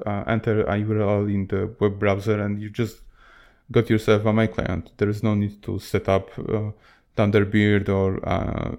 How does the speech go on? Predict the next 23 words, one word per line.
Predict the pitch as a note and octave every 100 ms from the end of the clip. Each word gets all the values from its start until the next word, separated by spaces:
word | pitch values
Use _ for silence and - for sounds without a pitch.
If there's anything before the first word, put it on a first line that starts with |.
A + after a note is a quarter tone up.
| _
find | - G2 G2
out | F#2+ G2+
what | G2 -
passwords | G2+ - G2+ G2
you | G2+
are | G2+
using | G2+ G#2 G2 G2 F#2+ G2
and | F2+
so | G#2+ -
on. | - G#2+ - _ -
In | A#2+
those | A#2+ C#3+ C#3+
times, | - A#2 B2 A#2+ -
web | - A2+ A2+
clients | - G#2+ A2 G2+
are | G#2 A2+ - _ _ _ _
pretty | - - E3 D3+ D3+ D3+ - - - - - _ -
common, | C3 G2+ F2+ G#2 G#2 _ -
especially | A2 - A2+ A2 G#2+ G#2+ G2+ G2+
since | - G#2+ G#2+ G2+
there | G#2+ G2
are | G2 G2 -
other, | A2 G#2+ G2